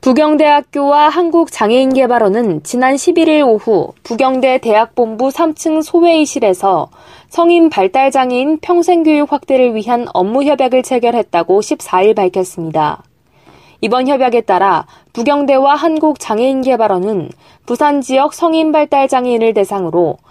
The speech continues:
평생교육 프로그램을 공동 운영하는 등 발달장애인의 사회 참여 확대와 인식 개선을 위해 협력합니다.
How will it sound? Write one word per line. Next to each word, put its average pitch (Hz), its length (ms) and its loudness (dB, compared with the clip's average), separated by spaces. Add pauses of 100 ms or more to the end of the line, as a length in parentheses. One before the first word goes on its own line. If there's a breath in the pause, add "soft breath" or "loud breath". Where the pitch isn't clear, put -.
(240 soft breath)
평생교육 311 680 0
프로그램을 302 560 2
공동 247 500 -2
운영하는 220 540 -2
등 175 300 -2 (320 soft breath)
발달장애인의 254 880 0
사회 320 340 0
참여 277 340 -4
확대와 220 520 0
인식 226 400 -4
개선을 226 480 -2
위해 180 400 -2
협력합니다. 214 840 -6